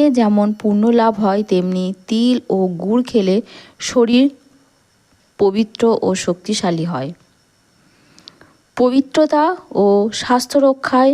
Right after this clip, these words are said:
সহায়তা করে গঙ্গা জল ও তুলসী পাতা, এটি খান। দুধ ও ফল, এটি শরীরের পবিত্রতা বজায় রাখে এবং আধ্যাত্মিক শক্তিকে বৃদ্ধি করে। শুভ খাবার হিসেবে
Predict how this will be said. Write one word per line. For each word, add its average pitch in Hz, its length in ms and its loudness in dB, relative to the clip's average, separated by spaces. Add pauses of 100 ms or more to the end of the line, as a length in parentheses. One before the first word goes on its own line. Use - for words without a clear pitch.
(140)
সহায়তা 214 560 0
করে 196 240 0 (120)
গঙ্গা 180 380 0
জল 196 240 0
ও 226 60 2
তুলসী 180 420 -4
পাতা, - 340 -10 (800)
এটি 208 200 -2
খান। 151 260 -10 (840)
দুধ 226 260 2 (140)
ও 185 120 2
ফল, 185 340 -2 (140)
এটি 180 300 -4 (220)
শরীরের 208 420 0 (100)
পবিত্রতা 175 560 0
বজায় 170 420 0
রাখে 185 280 -2 (480)
এবং 185 280 2 (320)
আধ্যাত্মিক 240 560 -2
শক্তিকে - 600 -4 (400)
বৃদ্ধি 185 400 -2
করে। - 300 -6 (1040)
শুভ 247 280 -2 (160)
খাবার 294 320 0
হিসেবে 262 360 2